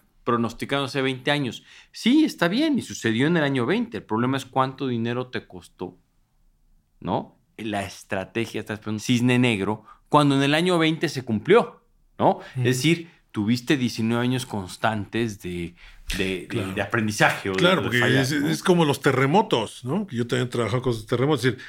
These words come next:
Speaker 2: todos sabemos que va a haber un, un próximo terremoto muy grande y eso. La cu-, la pregunta es, ¿cuándo va a ocurrir? Pues,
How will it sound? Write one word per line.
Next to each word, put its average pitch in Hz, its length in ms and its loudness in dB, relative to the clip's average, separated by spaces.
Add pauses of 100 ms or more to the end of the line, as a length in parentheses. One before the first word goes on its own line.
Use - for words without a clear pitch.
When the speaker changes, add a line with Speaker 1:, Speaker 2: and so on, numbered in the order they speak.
(120)
Speaker 2:
todos 170 180 4
sabemos 170 220 4
que 160 80 4
va 156 80 6
a - 20 6
haber 151 220 6
un, 143 460 0
un 131 540 -2
próximo 143 300 2
terremoto 156 440 2
muy 143 140 2
grande 147 360 4
y - 20 6
eso. 113 160 0 (260)
La 120 80 -2
cu-, - 220 -10
la 123 180 0
pregunta 127 340 0
es, - 180 -4 (680)
¿cuándo 156 580 4
va 135 100 4
a 131 40 2
ocurrir? 131 600 0 (360)
Pues, 110 400 -2